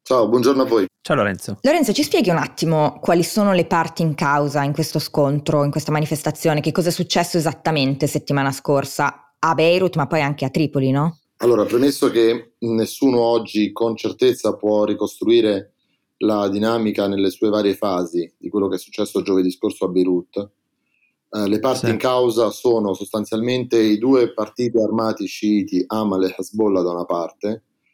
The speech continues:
Speaker 1: e
Speaker 2: Mhm.
Speaker 1: membri più o meno integrati nel partito cristiano maronita delle forze libanesi.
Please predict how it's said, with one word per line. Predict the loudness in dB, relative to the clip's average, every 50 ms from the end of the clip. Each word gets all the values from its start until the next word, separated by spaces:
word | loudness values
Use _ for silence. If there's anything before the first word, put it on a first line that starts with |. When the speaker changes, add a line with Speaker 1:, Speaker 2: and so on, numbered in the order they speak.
| _ _ _
Speaker 1:
e | 2 4 4 4 4 0 -4 _ _
Speaker 2:
Mhm. | -8 -8 -6 -4 -2 2
Speaker 1:
membri | 2 4 4 2 2 2 2 2 2 2 2 0 -2
più | -2 0 2 2
o | 2
meno | 2 2 0 0 0 0 0 0 0 -2 -4 -8 _ _ _ _ _ _ _
integrati | -4 -4 -2 0 2 2 2 2 2 2 0 -2 -2 0 0 2 2 2
nel | 2 0 0 0 0
partito | -2 -4 -2 -2 -2 -2 0 2 2 2 2 0 -2 -8 -14 _
cristiano | -12 -12 -12 -6 -4 -2 -2 0
maronita | 0 0 0 0 0 -2 -2 0 0
delle | 0 0 0 0
forze | -2 -4 -6 -4 -4 -4
libanesi. | -2 -2 0 0 0 0 -2 -4 -4 -6 -10 -12